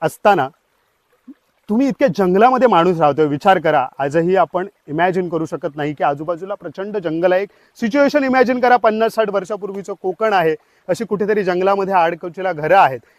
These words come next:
आणि त्या झाडीमध्ये राहणारी माणसं आहेत, त्यांचा कोणीतरी प्रोटेक्टर असतोच ना.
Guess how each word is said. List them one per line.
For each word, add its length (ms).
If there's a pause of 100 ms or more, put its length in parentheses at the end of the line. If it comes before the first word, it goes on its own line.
(140)
आणि 140
त्या 80
झाडीमध्ये 640
राहणारी 340
माणसं 340
आहेत, 140
त्यांचा 340
कोणीतरी 300
प्रोटेक्टर 480
असतोच 380
ना. 80